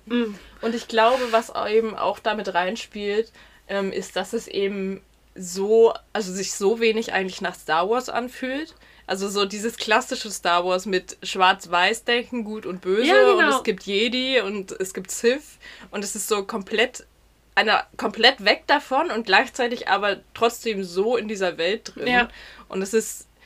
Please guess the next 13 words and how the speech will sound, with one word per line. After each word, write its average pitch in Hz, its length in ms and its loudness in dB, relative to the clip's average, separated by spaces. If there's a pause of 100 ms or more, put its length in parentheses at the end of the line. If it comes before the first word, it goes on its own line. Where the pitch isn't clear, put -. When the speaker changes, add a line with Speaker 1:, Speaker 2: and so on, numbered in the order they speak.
(340)
Speaker 2:
ich - 180 -10
finde, 226 500 4
also 214 180 2
ich - 80 -4
glaub, 247 240 2
es 226 120 -8
ist 226 120 -4
einfach, 208 500 2
also 190 200 -2 (140)
einerseits 247 480 2
eben, 190 180 -4
dass - 220 -6
es 247 220 -12